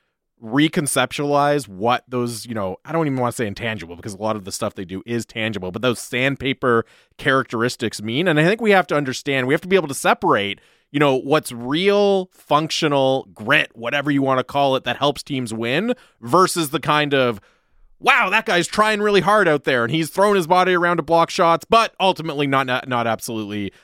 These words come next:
or not necessarily moving the needle a bit," right? Because I think we tend to always think, "Oh, this, they're signing this guy for Sandpaper. That's a mistake. You know, go after the high skill guy."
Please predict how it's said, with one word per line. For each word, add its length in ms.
or 100
not 200
necessarily 520
moving 320
the 60
needle 320
a 60
bit," 200
right? 200
Because 260
I 80
think 160
we 160
tend 220
to 40
always 480
think, 400
"Oh, 180
this, 160
they're 160
signing 300
this 100
guy 160
for 120
Sandpaper. 800
That's 260
a 60
mistake. 760
You 100
know, 100
go 200
after 240
the 120
high 120
skill 300
guy." 320